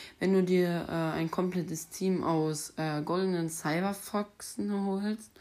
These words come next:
Also das aus den, äh, Egg, wo man den Prototyp holen kann für hunderttausend Tech-Coins. Und man bekommt die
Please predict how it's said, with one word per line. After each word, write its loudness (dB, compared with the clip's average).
Also 2
das 0
aus -4
den, 0
äh, 0
Egg, -6
wo 0
man 0
den 0
Prototyp 0
holen -2
kann 0
für -2
hunderttausend 2
Tech-Coins. 0
Und 4
man 2
bekommt -2
die -2